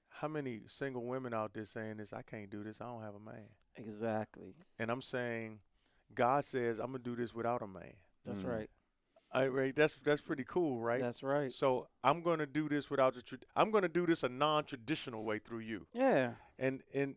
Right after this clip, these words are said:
Speaker 1: and if he's the same God who could do, bring t-, bring a non-traditional birth to pass, then certainly he can bring and birth a vision or a purpose non-traditionally
Speaker 2: Right.
Speaker 1: with
Speaker 3: Mm.
Speaker 1: all, all of the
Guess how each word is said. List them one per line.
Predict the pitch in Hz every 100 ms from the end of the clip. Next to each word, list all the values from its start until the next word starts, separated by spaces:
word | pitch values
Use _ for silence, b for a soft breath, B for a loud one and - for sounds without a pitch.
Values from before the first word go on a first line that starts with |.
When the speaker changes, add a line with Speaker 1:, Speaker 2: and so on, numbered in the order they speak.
| -
Speaker 1:
and | 139
if | 135
he's | 185 175
the | 143
same | - 156 156 147
God | 147 139 135
who | 131
could | 131 113
do, | 135 135 120 b b _
bring | 117 151 143 135
t-, | - - _ 117
bring | 127 147 139 -
a | 123 123
non-traditional | 123 135 143 139 123 139 131 117
birth | 110 135 123 - - _ _ _ _ _ _ -
to | 117
pass, | 135 120 110 110 -
then | 120
certainly | - 156 143 127
he |
can | 135 127
bring | 110 131 123 117 - _
and | - 117 107
birth | 131 123 - -
a | 120 117 113 - _
vision | 113 139 151 117 113 120 165
or | 120 117 110
a |
purpose | - 139 - 113 - b b b b b b -
non-traditionally | 131 139 143 139 135 123 139 120 98 - - -
Speaker 2:
Right. | 117 117 123
Speaker 1:
with | 120
Speaker 3:
Mm. | 120
Speaker 1:
all, | 131 131
all | 127 127 131
of |
the | 117